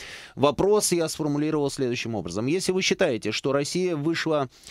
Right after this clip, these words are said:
по крайней мере, на данный момент из, э, этого сражения с Западом за Украину победителем, и Украина начнет активно идти в сторону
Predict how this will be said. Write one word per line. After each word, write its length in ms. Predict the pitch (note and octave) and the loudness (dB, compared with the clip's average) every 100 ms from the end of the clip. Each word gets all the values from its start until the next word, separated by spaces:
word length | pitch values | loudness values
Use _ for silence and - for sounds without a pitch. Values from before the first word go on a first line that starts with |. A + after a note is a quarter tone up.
| - | -2
по 120 | - B2+ | 0 2
крайней 260 | D3+ D3+ | 2 0
мере, 240 | D3+ D3+ C#3+ | 0 0 2
на 160 | D3+ | 0
данный 340 | C#3+ D#3+ D3 C3 | 2 0 2 0
момент 480 | C3 C3 B2 A#2+ C#3 | 0 0 0 -2 -4
из, 380 | A#2 C3 A2 B2+ | -2 -2 0 0
э, 520 | B2+ A#2+ A#2+ A#2 A2+ | 2 2 0 -4 -2
этого 220 | B2 B2 | -2 -2
сражения 640 | - B2+ A#2 C#3 C3 A#2 A2 | 0 -2 0 0 0 0 0
с 360 | - A#2 A#2 | 0 2 0
Западом 600 | A2 A#2 C3 A2 F#2 F#2 | 0 0 2 0 -2 -4
за 160 | G2+ A#2 | -2 0
Украину 640 | A2+ G#2 A#2 A#2+ A#2+ A2 | -2 -2 0 0 0 -2
победителем, 840 | G2 A#2+ G#2+ A2+ A2 C#3 E3 E3 D#3+ - - - | -2 -4 -2 -4 -4 -4 -2 -2 -4 -8 -18 -4
и 60 | D3 | -2
Украина 520 | D3 D3 D#3+ D#3+ D3 | 0 0 2 0 0
начнет 500 | C#3+ C#3 - D3 C3 | 0 0 0 0 0
активно 480 | B2+ - C3+ A#2+ A#2+ | -2 -2 -2 0 -2
идти 200 | - A2+ | -2 -4
в 60 | |
сторону 640 | - C3 B2 A#2 A2+ G#2 | -2 -2 -2 0 -2 -4